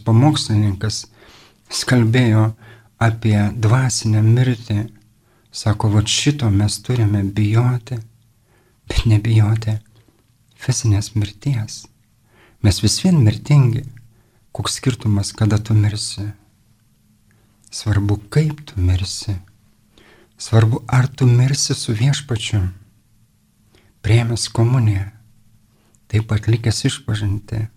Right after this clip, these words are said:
Ir tada tavo viltis, yra gražiai Petras Julijonas Eimaras sako, komunija, paskutinė komunija mus perkels iš šios žemės į dangų.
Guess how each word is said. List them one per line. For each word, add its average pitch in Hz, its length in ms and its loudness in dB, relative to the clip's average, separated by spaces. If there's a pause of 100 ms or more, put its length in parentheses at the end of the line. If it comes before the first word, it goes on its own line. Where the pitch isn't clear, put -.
(1300)
Ir - 120 -6
tada 110 500 0 (180)
tavo 113 300 2
viltis, 110 880 0 (760)
yra 110 140 6
gražiai 117 540 4 (240)
Petras 120 420 -2
Julijonas 110 560 2
Eimaras 123 480 0
sako, 107 240 -4
komunija, 143 640 2 (960)
paskutinė 127 560 0
komunija 113 680 2 (360)
mus 110 160 0
perkels 113 600 0
iš - 160 -2
šios 127 320 2
žemės 110 480 2
į 131 100 -2
dangų. 98 360 0